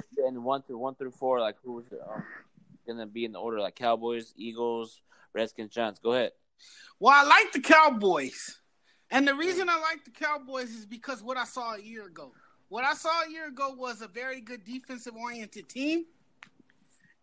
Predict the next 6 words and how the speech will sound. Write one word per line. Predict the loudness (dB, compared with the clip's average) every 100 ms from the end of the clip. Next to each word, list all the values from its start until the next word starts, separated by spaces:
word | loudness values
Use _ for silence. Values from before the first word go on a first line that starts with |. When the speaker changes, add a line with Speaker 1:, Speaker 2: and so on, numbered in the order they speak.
| -6
Speaker 2:
And | -4 -2 -2 -6 -14 _ _ _ _
I | 2 2
think | 0 -8 -8 -4
Dak | -4 -4 -4
Prescott | -4 -4 -4 0 0 -2 _ -18
is | -18 -18